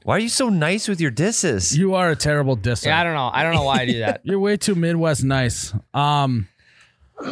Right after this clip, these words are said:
Speaker 2: I got a beat ready to go. I was up till three A M last night working on my rap. Um, I wanted to make sure that I was gonna properly decease Ryan.
Speaker 3: So
Speaker 2: Um,
Speaker 3: when you heard this beat, were you like, "Oh yeah, this is the one"?
Speaker 2: Yeah, without a question.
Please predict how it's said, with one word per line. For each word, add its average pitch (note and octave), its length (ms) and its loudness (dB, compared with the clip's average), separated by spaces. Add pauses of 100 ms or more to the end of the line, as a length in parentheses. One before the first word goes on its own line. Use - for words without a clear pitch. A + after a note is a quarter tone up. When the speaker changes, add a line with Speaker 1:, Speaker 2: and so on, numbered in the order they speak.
(280)
Speaker 2:
I F#3 180 0
got A3 200 2
a G3+ 60 -2
beat F#3+ 320 0
ready G3 240 2
to F#3 100 0
go. D#3+ 320 0
I D3 160 0
was D3 220 2
up D#3+ 180 -2
till E3 180 2
three D#3+ 360 0
A D3+ 200 2
M D3+ 200 2
last D3+ 300 2
night D3 320 2
working C#3 420 0
on C3+ 120 2
my C3 140 2
rap. B2 460 0 (360)
Um, A#2+ 600 2 (580)
I - 60 0
wanted C3 260 2
to - 80 0
make B2 180 2
sure B2+ 300 0
that A#2+ 140 2
I B2 80 2
was A2+ 120 2
gonna A#2 160 2
properly B2+ 680 0 (460)
decease C#3 580 2
Ryan. C3 520 2 (600)
Speaker 3:
So D3 180 2
Speaker 2:
Um, A#2+ 60 -4
Speaker 3:
when D3+ 140 -2
you F#3 120 0
heard E3 240 0
this D3+ 160 -2
beat, C#3 280 0
were A2+ 140 0
you A#2+ 180 0
like, G#2 340 0
"Oh F2+ 240 -2
yeah, F#2 260 -6
this F#2+ 220 -4
is F#2+ 140 -4
the E2+ 80 -4
one"? E2+ 420 -10
Speaker 2:
Yeah, A#2+ 220 0
without - 300 -6
a - 20 -14
question. A2+ 540 -4